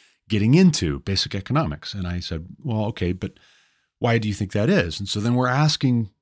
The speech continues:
questions and we're trying to figure out, okay, what's the disconnect? Why do so many people, not just my wife, why do so many people find economics to be boring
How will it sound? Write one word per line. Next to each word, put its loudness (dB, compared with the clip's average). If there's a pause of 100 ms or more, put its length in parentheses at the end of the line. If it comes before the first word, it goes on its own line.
(120)
questions 4
and 0
we're -2 (280)
trying 0
to 0
figure 0
out, 0
okay, -2
what's -2
the -6
disconnect? -6
Why -6
do -4
so -2
many 2
people, -8
not -10
just -14
my -8
wife, -4 (460)
why -8
do -2
so -2
many 2
people -8
find -6
economics -6
to -16
be -6 (500)
boring -2